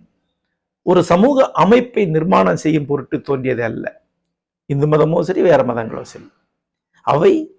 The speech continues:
மனிதனுக்கு இருக்கும் அடிப்படையான கேள்விகள், அதாவது பிரபஞ்சம் பற்றி,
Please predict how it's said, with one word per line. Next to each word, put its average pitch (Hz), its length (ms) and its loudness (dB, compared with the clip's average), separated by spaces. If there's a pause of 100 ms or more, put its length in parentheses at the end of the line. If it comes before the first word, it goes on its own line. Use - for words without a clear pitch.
(380)
மனிதனுக்கு 247 800 0 (720)
இருக்கும் 202 540 0
அடிப்படையான 220 1000 2
கேள்விகள், 170 580 0 (760)
அதாவது 127 420 0
பிரபஞ்சம் 135 480 -2
பற்றி, - 360 -16